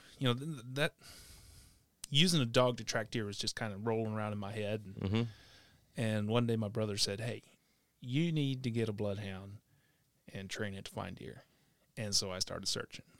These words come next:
Speaker 1: I found a three-year-old dog, bought him, brought him home, but he was a dud.
Speaker 2: Mm-hmm.
Speaker 1: He'd been raised in a kennel. I couldn't even get him to walk ahead of me anywhere.
Speaker 2: <laughs>
Speaker 1: I mean,
Speaker 2: Right.
Speaker 1: he just followed me
Speaker 2: Just a
Speaker 1: everywhere.
Speaker 2: pet.
Speaker 1: Yeah,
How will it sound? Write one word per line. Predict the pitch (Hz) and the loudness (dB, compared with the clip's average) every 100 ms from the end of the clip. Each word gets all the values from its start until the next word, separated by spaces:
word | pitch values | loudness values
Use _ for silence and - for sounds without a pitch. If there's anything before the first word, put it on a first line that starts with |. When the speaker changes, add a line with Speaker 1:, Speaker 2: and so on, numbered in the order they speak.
| - | -12
Speaker 1:
I | |
found | 110 104 98 | -6 -4 -4
a | |
three-year-old | - 98 95 98 98 | -8 -8 -6 -6 -6
dog, | 98 95 95 95 101 - _ _ _ | -6 -4 -4 -8 -14 -20 _ _ _
bought | - 98 95 | 0 0 0
him, | 98 | -4
brought | 98 101 | -4 -4
him | 98 | -4
home, | 104 98 98 101 - _ _ - | -6 -6 -8 -10 -14 _ _ -8
but | 120 98 90 _ _ _ | -6 -6 -8 _ _ _
he | - 120 | -4 -2
was | 107 104 | -2 -4
a | |
dud. | 101 101 95 101 _ 104 | -4 -4 -6 -12 _ -2
Speaker 2:
Mm-hmm. | 95 104 | 2 4
Speaker 1:
He'd | 110 113 | 4 2
been | 110 | -2
raised | 110 107 107 110 | 0 -2 -2 -2
in | 101 | -4
a | |
kennel. | 98 113 104 107 101 - _ _ - - - | -4 -4 -2 -4 -6 -12 _ _ -20 -20 0
I | - | 0
couldn't | - 127 110 | 4 4 4
even | 107 101 101 | -4 -6 -6
get | 101 110 | -4 -2
him | 104 95 | -2 -4
to | 98 - - | -8 -10 -8
walk | 143 110 107 | 2 4 4
ahead | 110 107 117 | 2 4 4
of | 101 | 2
me | 98 95 | -4 -6
anywhere. | 101 98 80 55 - - | -8 -8 -8 -8 -10 -4
Speaker 2:
<laughs> | - 98 | -4 2
Speaker 1:
I | 123 87 85 | 2 2 2
mean, | 85 | 2
Speaker 2:
Right. | |
Speaker 1:
he | 80 | 4
just | 117 110 | 6 6
followed | - 135 170 | 8 8 8
me | 131 | 6
Speaker 2:
Just | 117 139 120 | 6 8 10
a | |
Speaker 1:
everywhere. | 117 110 | 8 10
Speaker 2:
pet. | 101 78 - _ | 10 8 4 _
Speaker 1:
Yeah, | 170 | 0